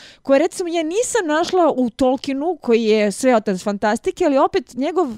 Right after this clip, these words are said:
princi-, princip i stil pisanja nikada nije meni odgovarao po mom ukusu. Ja sam krvoločna,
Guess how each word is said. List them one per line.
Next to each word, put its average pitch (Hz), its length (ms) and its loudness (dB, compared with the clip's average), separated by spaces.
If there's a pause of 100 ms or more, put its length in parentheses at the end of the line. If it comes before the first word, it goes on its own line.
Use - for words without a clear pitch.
(460)
princi-, 277 760 -2
princip 415 560 -2 (120)
i 240 240 -4
stil 320 380 2
pisanja 269 640 -4 (640)
nikada 311 560 2
nije 349 240 -4
meni 320 500 -4
odgovarao 240 520 0
po 254 140 -2
mom 247 200 0
ukusu. 185 340 -2
Ja 190 140 0
sam 180 180 -8
krvoločna, 233 640 -2